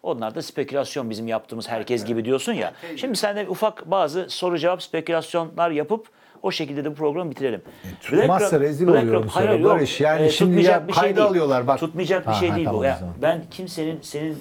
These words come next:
Speaker 1: e, haksız çıktığını ispat edebileceği bir şey sormam.
Speaker 2: Aferin.
Speaker 1: Merak etme.
Speaker 2: <laughs>
Speaker 1: Şimdi, şimdi BlackRock E T F'i, e,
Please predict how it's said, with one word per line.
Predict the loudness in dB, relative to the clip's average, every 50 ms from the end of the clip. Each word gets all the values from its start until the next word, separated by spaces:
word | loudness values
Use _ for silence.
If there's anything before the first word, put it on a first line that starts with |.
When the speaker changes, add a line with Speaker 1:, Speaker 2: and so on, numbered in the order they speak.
| -10 -10
Speaker 1:
e, | -10 -8 -6 -6 -8
haksız | -6 -6 -6 -6 -6 -8 -14 -14 -14 -12
çıktığını | -12 -14 -12 -10 -10 -10
ispat | -10 -8 -6 -6 -4
edebileceği | -4 -4 -4 -4 -6 -6
bir | -6
şey | -6 -8 -8
sormam. | -6 -6 -6 -6 -6 -6 -8 -10 _ -4
Speaker 2:
Aferin. | -2 -2 -2 -2 -4 -6 -4
Speaker 1:
Merak | -2 -2 -2 -2
etme. | -2 0 2 2 2 2 2 -2 0 0
Speaker 2:
<laughs> | -2 -2 0 0 0
Speaker 1:
Şimdi, | 2 2 0 2 2 0 0 0
şimdi | 0 -2 -2 2 2 2 2 0 -2 -2 2
BlackRock | 4 4 4 4 4 2 2 2 0 -2 -4
E | -4 -4 -2
T | 0 0 0 0
F'i, | 2 0 -2 -2 -2 -6 -18 -20 -20 _ _ _ _ _ -8
e, | -6